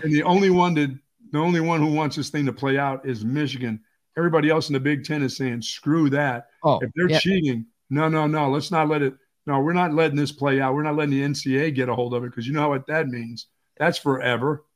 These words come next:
Speaker 2: Yeah, I don't wanna sit here and say no Michigan fan cares if a punishment happens after the season, 'cause, 'cause they do. Like, you
Speaker 1: Yeah, they do.
Speaker 2: don't wanna ever get punished 'cause, you know, that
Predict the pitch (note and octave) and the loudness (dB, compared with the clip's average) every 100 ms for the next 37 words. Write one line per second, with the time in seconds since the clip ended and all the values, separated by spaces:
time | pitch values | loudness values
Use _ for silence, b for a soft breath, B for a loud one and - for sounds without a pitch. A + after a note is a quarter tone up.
0 | _ A2+ A#2 G2+ F#2+ - D3 G#3+ G#3+ F3+ | _ -4 -2 -2 -6 -4 0 0 2 2
1 | D3+ B2+ - - - D3+ D3 C3 G#2 C3+ | 2 0 -4 -12 -8 -2 0 -2 -2 -4
2 | C3 B2+ C3 C3 A#2+ C3 A#2+ - A#2+ G#2+ | -2 -2 -2 -2 -4 -6 -6 -6 -6 -6
3 | - B2 B2 A2+ G2+ - - G#2 G2 - | -6 -2 0 -2 -6 -10 -10 -10 -10 -6
4 | A#2 G#2+ - G#2 A#2 G#2+ G#2 G2+ - A2+ | -6 -6 -10 -6 -6 -6 -8 -8 -4 -4
5 | - G2+ F#2 - C3 G2 F2+ G#2+ D3 C3+ | -4 -10 -12 -6 -6 -6 -10 -10 -12 -10
6 | - F3+ G#3 B2+ C#3 B2 C#3+ - B2+ D3 | -4 2 2 6 6 6 2 -2 0 2
7 | F#3 D#3 C3 C3+ E3 - _ F3+ D#3+ D3 | 4 4 2 0 0 -6 _ 4 6 2
8 | C3 C#3+ B2+ A#2+ C#3+ A2 G#2+ A2 - - | 2 2 2 -2 -4 -4 -2 -4 -6 -12
9 | - G#2+ - B2+ G#2 G2 A#2 | -10 -10 -10 -8 -6 -4 -4